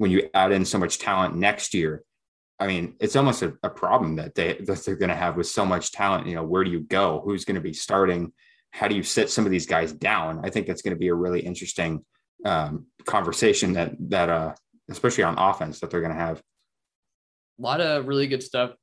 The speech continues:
Speaker 2: to kind of peel back there, Dylan. The, the two points that kind of stick out to me the most, uh, we have, uh, depth, right? I think, you know, maybe some people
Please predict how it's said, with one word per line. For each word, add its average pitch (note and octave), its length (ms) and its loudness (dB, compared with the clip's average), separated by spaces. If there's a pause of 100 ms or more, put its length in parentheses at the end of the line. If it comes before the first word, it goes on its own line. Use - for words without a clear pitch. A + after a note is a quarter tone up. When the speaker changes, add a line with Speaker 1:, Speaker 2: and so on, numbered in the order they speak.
(200)
Speaker 2:
to C3+ 80 -12
kind C3 180 -4
of A2 60 -10
peel B2+ 180 -4
back A#2+ 240 -2
there, A#2 180 -2
Dylan. A2+ 320 -4
The, A#2 260 -8
the A#2+ 60 -8
two C#3 160 -4
points C#3 320 -2
that B2+ 120 -8
kind B2 160 -2
of B2 60 -8
stick B2 200 -6
out A#2 240 -2
to A#2+ 100 -12
me A#2+ 140 -4
the A#2+ 140 -4
most, A#2 480 -4 (360)
uh, A2 460 0
we A#2+ 140 -4
have, A#2 400 0
uh, G#2+ 160 0
depth, G#2+ 400 -4 (260)
right? A2+ 260 0
I A#2+ 100 -6
think, C3+ 360 -4
you B2+ 200 -6
know, A2+ 80 -2
maybe C3 300 -2
some C3 280 -4
people B2 580 -2